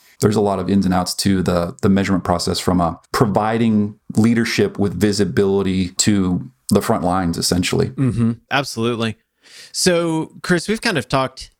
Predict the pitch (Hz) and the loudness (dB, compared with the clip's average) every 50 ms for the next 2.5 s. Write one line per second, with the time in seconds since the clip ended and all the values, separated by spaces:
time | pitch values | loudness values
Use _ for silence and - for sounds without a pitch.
0 | _ _ 143 139 139 - 147 131 131 139 139 135 123 - - 120 110 120 123 120 | _ _ -2 -2 -2 -4 -4 -2 0 0 -2 -2 -4 -4 -4 0 0 0 -2 -2
1 | - 127 131 127 113 110 104 131 131 127 123 113 - _ - 139 123 123 127 127 | -2 -4 -4 -4 -4 -4 -2 -2 0 0 -2 -4 -8 _ -4 -2 -2 0 0 -2
2 | 120 107 107 120 117 117 117 113 - - | -2 -2 0 0 0 0 -2 -2 -6 -8